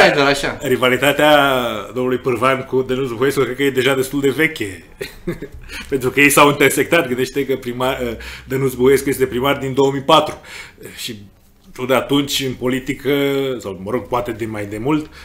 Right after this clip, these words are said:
Speaker 2: este și domnul Pârvan. Deci ei s-au tot, uh, ciocnit de-a lungul, de-a lungul anilor. Acum, domnul Pârvan este și într-o funcție, uh, importantă, este inspector școlar general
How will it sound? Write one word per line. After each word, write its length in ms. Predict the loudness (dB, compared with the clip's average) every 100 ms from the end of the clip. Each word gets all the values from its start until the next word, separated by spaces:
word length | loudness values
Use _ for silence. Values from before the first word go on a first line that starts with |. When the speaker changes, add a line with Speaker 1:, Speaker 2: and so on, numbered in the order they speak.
| -20 -12
Speaker 2:
este 420 | -8 -2 -2 0
și 140 | -2 0
domnul 220 | 0 2
Pârvan. 420 | 2 6 6 4
Deci 180 | 0 -4
ei 80 | 0
s-au 180 | 2 2
tot, 280 | 0 0
uh, 360 | 0 2 2 0
ciocnit 420 | -2 0 2 0
de-a 240 | 0 0 0
lungul, 440 | 0 -2 -4 -6 -6
de-a 80 |
lungul 240 | -8 -4 -2
anilor. 260 | 0 0
Acum, 240 | 0 -2 0
domnul 180 | 2 2
Pârvan 300 | 0 0 0
este 180 | -2 -4
și 100 | -4
într-o 200 | -2 -2
funcție, 680 | -2 -6 -4 -2 -2 -4 -10 -18 -20 -20
uh, 320 | -14 -8 -8 -8
importantă, 600 | -6 -6 -2 0 0 -4
este 240 | -6 -8
inspector 460 | -10 -8 -8 -8 -10
școlar 300 | -6 -6 -6
general 480 | -8 -8 -6 -8